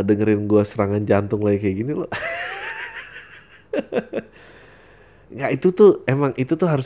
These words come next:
mencapai titik fame tertentu ya, dimana kalau lu mati tuh akhirnya jadi legend, terus kayak, tau kan lu kayak Michael Jackson gitu, terus lagu-lagu yang setengah direkamnya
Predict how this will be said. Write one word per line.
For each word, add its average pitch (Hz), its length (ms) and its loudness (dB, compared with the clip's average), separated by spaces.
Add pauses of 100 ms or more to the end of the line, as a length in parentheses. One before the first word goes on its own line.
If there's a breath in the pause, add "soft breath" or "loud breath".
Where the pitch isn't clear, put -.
mencapai 117 320 -2
titik 110 320 -2
fame 110 240 2
tertentu 107 480 0
ya, 127 80 6
dimana 107 400 -2
kalau 104 320 0
lu 107 160 2
mati 101 480 -2
tuh 143 320 0 (1040)
akhirnya 113 400 4
jadi 101 80 0
legend, 101 480 2
terus 131 320 -8
kayak, 95 320 -2 (320)
tau 127 160 0
kan 156 80 6
lu 175 80 4
kayak 131 160 4
Michael 110 320 2
Jackson 123 400 2
gitu, 131 240 4
terus 131 320 -2 (480 soft breath)
lagu-lagu 104 560 6
yang 107 80 4
setengah 110 320 -2
direkamnya 104 560 2